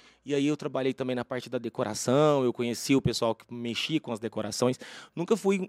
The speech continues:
expert, nunca peguei um evento pra decorar, mas sempre eu tava, quando você trabalha com eventos e vende aquilo, você tem que saber um pouquinho de cada coisa.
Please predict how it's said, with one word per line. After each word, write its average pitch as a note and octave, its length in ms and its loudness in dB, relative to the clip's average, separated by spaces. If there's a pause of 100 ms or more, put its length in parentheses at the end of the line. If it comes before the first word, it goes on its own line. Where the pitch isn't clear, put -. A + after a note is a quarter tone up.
(120)
expert, A2+ 640 2 (100)
nunca B2 260 2
peguei B2+ 520 2
um B2 120 -2
evento A#2 260 -4
pra A2+ 120 -4
decorar, A2+ 400 4
mas G#2+ 160 0
sempre G#3 240 -2
eu G3 60 -6
tava, G3 160 0 (120)
quando F#3+ 320 0
você C3 200 2
trabalha G#2+ 360 2
com G2+ 120 -2
eventos A#2+ 340 4
e A2 60 -4
vende A2 320 4
aquilo, A#2 360 0 (320)
você - 120 -10
tem D#3+ 120 -2
que D#3 60 -2
saber D3 200 6
um D3 60 6
pouquinho C#3+ 280 2
de - 80 -2
cada D3+ 200 4
coisa. G#2 400 4